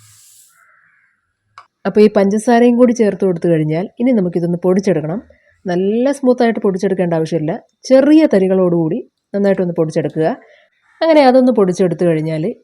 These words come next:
ഇനി ഇതിലേക്ക് നേരത്തെ പൊട്ടിച്ച് റെഡിയാക്കി വെച്ചിരുന്ന മുട്ടയുണ്ടല്ലോ, അതുകൂടി ഒഴിച്ചു കൊടുത്തതിന് ശേഷം ഒരു രണ്ട് മിനിറ്റ് നന്നായിട്ടൊന്ന് അരയ്ക്കുക. ശേഷം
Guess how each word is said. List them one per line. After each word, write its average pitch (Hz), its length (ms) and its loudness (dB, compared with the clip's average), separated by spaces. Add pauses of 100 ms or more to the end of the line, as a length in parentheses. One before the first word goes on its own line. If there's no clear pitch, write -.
ഇനി 294 180 0
ഇതിലേക്ക് 190 360 -2 (100)
നേരത്തെ 185 360 -4
പൊട്ടിച്ച് 190 360 -6 (180)
റെഡിയാക്കി 196 400 2
വെച്ചിരുന്ന 185 360 -4
മുട്ടയുണ്ടല്ലോ, 160 520 -6 (420)
അതുകൂടി 240 380 4 (120)
ഒഴിച്ചു 196 240 0
കൊടുത്തതിന് 175 400 -2
ശേഷം 165 280 -6 (320)
ഒരു 254 100 0 (100)
രണ്ട് 233 240 0
മിനിറ്റ് 170 260 -6 (220)
നന്നായിട്ടൊന്ന് 196 560 -2
അരയ്ക്കുക. 196 340 -6 (720)
ശേഷം 302 240 2